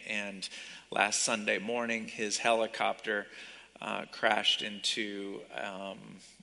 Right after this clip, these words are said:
it, I think it was a, a, a mountain of some sort. But anyway, it crashed, and he died instantly. Um, and so, but I asked him, I said, "What do you think about Kobe Bryant dying?"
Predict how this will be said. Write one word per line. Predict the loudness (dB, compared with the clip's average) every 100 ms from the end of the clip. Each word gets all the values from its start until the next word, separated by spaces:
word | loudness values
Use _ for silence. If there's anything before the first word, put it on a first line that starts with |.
| -8
it, | -6 -6 -8
I | -10 -10 -8
think | -6 -4
it | -4
was | -2
a, | -2 -2 -6 -18 -20 -12
a, | -12 -12 -16 -20 -20 _ -12
a |
mountain | -4 -2 -2 -6 -8
of | -6
some | -6 -2
sort. | -2 -2 -4 2
But | 4
anyway, | 4 2 -2 -6
it | -2
crashed, | 2 2 2 2 0 -2 -6 -14 -14 -12 -4
and | -2
he | -2
died | 0 2 2 2
instantly. | 0 0 0 -4 -8 -8 -10 -8 -8 -8 -6
Um, | 0 4 6 4 2 -2 -12 -18 -20 2
and | 4 6
so, | 8 8 6
but | 6
I | 8
asked | 8 6 4 0
him, |
I | -2
said, | -2
"What | 0
do | 0
you | 0
think | 0 -2
about | 0 0 -2 -6 -8
Kobe | -4 -2 -2
Bryant | -4 -2 -4 0
dying?" | 0 0 -4 -8 -10